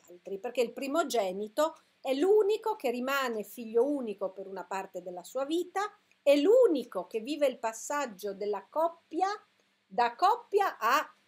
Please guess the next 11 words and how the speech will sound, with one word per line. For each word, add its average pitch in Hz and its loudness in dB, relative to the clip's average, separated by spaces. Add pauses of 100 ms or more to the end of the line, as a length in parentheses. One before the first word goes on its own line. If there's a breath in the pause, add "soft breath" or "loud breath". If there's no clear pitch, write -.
(100)
tra 226 -4
virgolette, 233 0
famiglia, 269 0
nel 208 -8
senso 214 -4
dall'essere 247 -2
in 254 -6
due 320 0
all'essere 226 -4
in 202 -12
tre, 302 -4